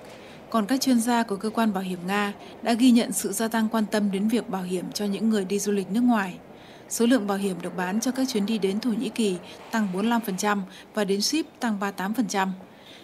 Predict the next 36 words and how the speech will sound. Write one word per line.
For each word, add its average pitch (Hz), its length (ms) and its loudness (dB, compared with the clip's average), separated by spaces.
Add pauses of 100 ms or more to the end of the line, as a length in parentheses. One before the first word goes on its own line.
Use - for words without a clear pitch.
Nhu 262 140 10
cầu 233 140 2
bảo 185 100 -2
hiểm 185 200 -2
du 226 140 -2
lịch 208 220 2
tăng 214 180 2
nhẹ 202 300 2
ở 170 80 -6
hai 202 200 -2
điểm 180 240 -4
đến 185 260 0
phổ 254 140 0
biến 180 200 -4
hơn, 220 260 2 (300)
đó 202 100 -2
là 233 140 2
Ai 214 160 0
Cập 208 280 -2
và 175 80 -10
các 247 240 -6
tiểu 202 140 0
vương 202 180 -4
quốc 247 180 -2
Ả 202 80 -4
Rập 180 180 -10
Thống 190 140 -4
Nhất. 262 180 4 (880)
Ước 302 200 0
tính, 226 240 4 (300)
với 226 100 4
một 285 160 6
ngày 220 160 2
không 226 200 0
làm 208 200 2
việc, 196 140 2